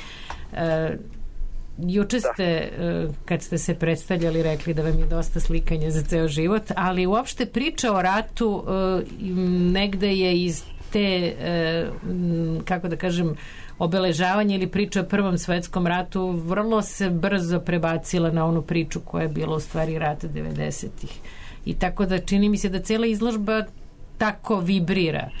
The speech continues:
Speaker 1: Kako to vama izgleda sada, posle par dana, dok još traje taj, e, postavka u Klovićim dvorima?
Speaker 2: Pa mislim, zadovoljan sam da sam pozvan,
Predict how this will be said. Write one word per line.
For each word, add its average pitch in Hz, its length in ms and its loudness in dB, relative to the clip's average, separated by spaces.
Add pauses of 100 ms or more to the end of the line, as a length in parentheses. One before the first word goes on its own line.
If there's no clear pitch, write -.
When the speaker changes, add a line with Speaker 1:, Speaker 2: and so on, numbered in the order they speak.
(340)
Speaker 1:
Kako 208 260 -2
to 208 160 0
vama 175 280 2
izgleda 147 640 -2
sada, 170 640 0 (760)
posle 175 340 0
par 170 240 0
dana, 165 340 0
dok 147 240 -6
još 165 180 2
traje 160 380 0
taj, 151 180 -2
e, - 260 -6
postavka 156 500 -2
u 165 40 -2
Klovićim 165 420 -2
dvorima? 156 320 -4 (880)
Speaker 2:
Pa - 140 -2
mislim, 175 340 -2
zadovoljan 127 420 2
sam 123 160 -8
da 117 80 -4
sam - 180 -8
pozvan, 117 360 -2